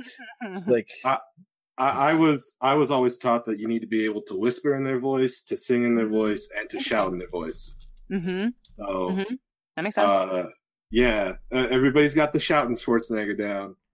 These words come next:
Speaker 2: Right, right.
Speaker 3: Um, but you gotta get that kindergarten cop, the, "Who is your daddy and what does
Speaker 2: Who's
Speaker 3: he
Speaker 2: your
Speaker 3: do?"
Speaker 2: daddy? <laughs> Yeah, yeah. Uh-huh. That's right. You wanna, that's good. Stre-, you can stress test characters too. I mean, even, um, making sure that you know how they laugh.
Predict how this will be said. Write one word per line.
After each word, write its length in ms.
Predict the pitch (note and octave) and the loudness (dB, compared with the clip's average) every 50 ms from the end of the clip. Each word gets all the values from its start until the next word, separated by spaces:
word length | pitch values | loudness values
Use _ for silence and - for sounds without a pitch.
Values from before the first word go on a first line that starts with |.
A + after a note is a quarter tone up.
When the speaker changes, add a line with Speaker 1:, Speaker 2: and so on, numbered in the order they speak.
| _ _ | _ _
Speaker 2:
Right, 320 | F#3 F3+ E3+ D#3 D#3 D#3 - | -4 -4 -2 -2 -4 -4 -2
right. 260 | - F3+ F3+ F3 E3+ G3 | -2 0 0 0 -2 -2
Speaker 3:
Um, 220 | G3 F#3+ F#3+ F#3 F#3+ - _ _ _ _ _ _ _ _ _ _ _ _ _ _ _ _ _ _ _ _ - | -4 -4 -6 -6 -10 -16 _ _ _ _ _ _ _ _ _ _ _ _ _ _ _ _ _ _ _ _ 0
but 220 | A#2+ A2+ G#2+ G#2 A2 | 0 0 0 0 0
you 80 | A#2 | 2
gotta 180 | A#2+ A#2 A2+ A2 | 2 4 4 4
get 160 | A#2 A#2 A#2 | 2 2 2
that 140 | A#2 A2 G#2 | 0 -2 0
kindergarten 480 | - A#2+ A2 G#2+ G2+ G#2+ G2+ G2 G2 F#2+ | 0 -2 0 0 0 0 0 -2 -4 -6
cop, 300 | - A2+ G#2+ G2+ G2+ - - | -2 0 0 0 0 -2 -6
the, 140 | F#2+ F#2 - _ _ - | -10 -10 -10 _ _ -2
"Who 180 | - A2 A2+ A#2 | 2 4 4 6
is 100 | A2+ A#2+ | 6 4
your 80 | B2 | 4
daddy 540 | A#2+ B2+ A#2 A2+ A2 G#2+ G#2+ G#2 G2+ G2 - | 4 4 4 4 4 2 2 0 0 -2 -4
and 160 | - - G#2 F#2+ | -6 -6 -4 -4
what 140 | F#2 - | -6 -6
does 80 | E3 D#3+ | -8 -10
Speaker 2:
Who's 80 | D#3+ - | -10 -8
Speaker 3:
he 40 | F3 | -8
Speaker 2:
your 60 | F3 | -6
Speaker 3:
do?" 200 | G3 F#3 F3+ F3 | -4 -4 -4 -4
Speaker 2:
daddy? 320 | D#3+ E3+ E3 D#3 D3 - _ _ _ | -4 -6 -10 -12 -12 -14 _ _ _
<laughs> 140 | _ _ - | _ _ 2
Yeah, 260 | A#3 C4 A#3+ - C#4+ | 4 6 6 8 8
yeah. 320 | C#4 D4+ D4 C#4+ A3+ F#3 F#3 _ _ - - G4 F#4+ - - | 8 8 8 6 4 2 0 _ _ -18 -12 -12 -10 -4 -2
Uh-huh. 360 | G3 G#3 G#3 F#3+ F#3 A#3 F4+ - _ - | -2 0 0 0 0 0 -2 -4 _ -12
That's 140 | C4 C4 - - | -12 -10 -6 -2
right. 200 | A4+ G4 F#3+ - _ _ - | 0 0 -2 -2 _ _ -10
You 80 | A#3+ | -6
wanna, 160 | B3 A#3+ A3+ E3 | -4 -4 -2 0
that's 280 | G3 A3+ B3+ B3 - | 2 0 0 0 0
good. 260 | - F4 A#4 F#4 F3+ | 0 0 0 0 0
Stre-, 260 | - - - A3+ A3 G#3+ | -4 -2 0 0 0 2
you 60 | A3+ A#3 | 0 -4
can 60 | A3+ | -4
stress 280 | - - A#3+ A#3+ A#3 | -4 -2 -2 -2 -2
test 340 | - - A3 G#3 - - - _ _ _ _ _ _ _ _ _ _ _ | -2 -2 -2 -2 -2 -6 -18 _ _ _ _ _ _ _ _ _ _ _
characters 400 | - G#3+ G#3 A3 A3 B3 A#3+ - | -2 0 0 0 0 -2 -6 -6
too. 300 | - - E4 F4+ D#4 D#3 | -4 -4 -2 -2 -2 -2
I 60 | C#3 D3 | -2 -2
mean, 140 | D#3+ E3 E3 | -2 -2 -2
even, 300 | D#3+ D#3 E3 D#3+ E3 E3 | -2 -2 -2 -4 -2 -2
um, 380 | - D#3+ D#3 D3+ D#3 D#3 D3+ | -2 -2 -2 -2 -4 -6 -4
making 240 | E3 E3 D#3+ - E3+ D#3+ | -4 -6 -4 -4 -8 -6
sure 160 | - F3+ E3+ | -6 -6 -6
that 120 | F3 F3 | -6 -6
you 80 | F3 F3 | -4 -4
know 80 | F3 | -4
how 160 | D#3+ E3 F3 F3 | -4 -2 -2 -2
they 140 | E3+ E3+ E3+ | 0 -2 0
laugh. 440 | E3 D#3 E3+ F3 D3 - - - - | 0 0 0 0 -2 -4 -10 -20 -20